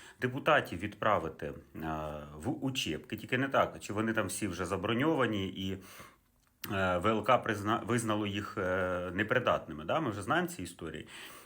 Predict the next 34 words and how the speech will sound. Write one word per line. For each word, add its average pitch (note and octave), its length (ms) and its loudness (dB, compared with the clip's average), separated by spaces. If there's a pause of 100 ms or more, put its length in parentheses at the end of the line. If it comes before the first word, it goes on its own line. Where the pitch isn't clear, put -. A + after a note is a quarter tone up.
І - 100 -6
відправити C#3 580 2
їх, G2+ 300 -6
відповідно, A#2 500 -4
служити. D3 760 -2 (100)
Ну, A2+ 140 0
раз G#2 220 4
демократія G2+ 500 0
на G2+ 100 -2
паузі, D#2+ 460 -2
а G2 100 4
от G#2 200 0
після A#2 300 0
війни F2+ 420 -2
вони A#2 300 0
повернуться G#2 720 0
до F2 140 -6
Верховної G#2+ 540 -6
Ради. D#2 260 -8 (460)
Ну, G#2 100 2
раз A#2 140 4
демократія C#3 640 2
на F#2 120 -2
паузі, D#2+ 540 -2 (260)
то E2+ 340 -2
який F#2 360 -6
сенс B2 480 -2
в E2+ 40 -6
народних F#2 380 -6
депутатах? G#2+ 580 -4
Тоді C3 240 -4
нехай G2+ 320 0
Верховний G2 460 -2
Головнокомандувач, E2 1040 -6